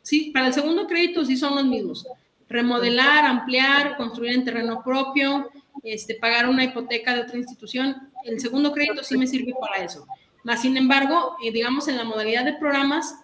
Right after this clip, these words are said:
ahí sí ya no, ya no me permite más que darle el uso y los destinos que, que vienen. O sea, es decir, un Cofinavit no es posible.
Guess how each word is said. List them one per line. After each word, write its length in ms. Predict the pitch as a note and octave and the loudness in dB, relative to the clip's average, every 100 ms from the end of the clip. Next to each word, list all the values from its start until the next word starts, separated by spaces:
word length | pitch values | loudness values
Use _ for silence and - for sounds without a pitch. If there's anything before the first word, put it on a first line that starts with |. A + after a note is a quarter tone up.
| A3 | -2
ahí 160 | A3+ | -2
sí 240 | A3+ B3+ A#3+ | 0 0 2
ya 160 | A#3+ | 0
no, 420 | B3 B3 B3 B3 - | 0 0 -2 -6 -4
ya 180 | A3+ A#3 | 0 0
no 80 | B3+ | 2
me 120 | C4+ | 0
permite 400 | C4 B3 A#3 C4 | -2 -6 -4 -2
más 240 | C4 G#3+ | -2 -2
que 160 | - G3 | -6 -6
darle 300 | G#3+ A3 C4+ | -4 0 2
el 120 | C#4 | 4
uso 360 | D4 D#4 G4 G4+ | 2 0 -2 -6
y 80 | B3+ | -6
los 140 | A3 | -4
destinos 460 | G#3+ - B3 B3+ B3+ | -6 -6 -2 -2 -2
que, 340 | A3+ F#3+ F#3+ _ _ _ | -6 -6 -10 _ _ _
que 120 | - A3 | -6 0
vienen. 300 | A3+ A3 G#3+ | 2 2 0
O 20 | |
sea, 100 | A#3 | -2
es 60 | |
decir, 180 | A#3 B3 | 0 0
un 140 | A#3 A#3 | 0 0
Cofinavit 580 | C4+ C4+ A#3 A#3+ C#4+ C4 | 0 0 0 0 2 0
no 180 | A#3 A#3 | 0 -2
es 140 | A3+ | -4
posible. 480 | B3 A3+ G#3 F#3 | -6 -10 -8 -12